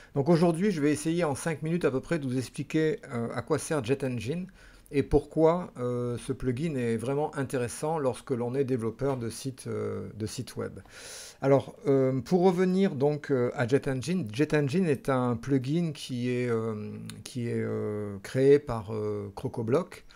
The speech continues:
Donc c'est un plugin qui n'est pas cher du tout, euh, voilà, c'est vingt-six dollars pour la version, euh, qui comprend donc, euh, toutes les fonctionnalités.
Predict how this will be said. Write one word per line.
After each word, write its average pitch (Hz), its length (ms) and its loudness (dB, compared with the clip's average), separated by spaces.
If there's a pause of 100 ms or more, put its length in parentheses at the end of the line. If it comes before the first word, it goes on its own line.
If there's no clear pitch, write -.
(340)
Donc 131 180 -2
c'est 147 200 0
un 151 160 2
plugin 180 400 2
qui 156 460 -4
n'est 143 120 2
pas 156 300 2
cher 147 240 -2
du 139 100 0
tout, 151 320 2
euh, 113 320 0
voilà, 110 220 0
c'est 123 100 -6
vingt-six 123 380 -4
dollars 120 420 -2 (360)
pour 127 120 2
la 120 80 2
version, 123 560 -2
euh, 107 300 -2
qui 107 160 -12
comprend 131 440 -2
donc, 117 300 -2
euh, 110 140 -4
toutes 143 180 -10
les 147 80 2
fonctionnalités. 127 720 -4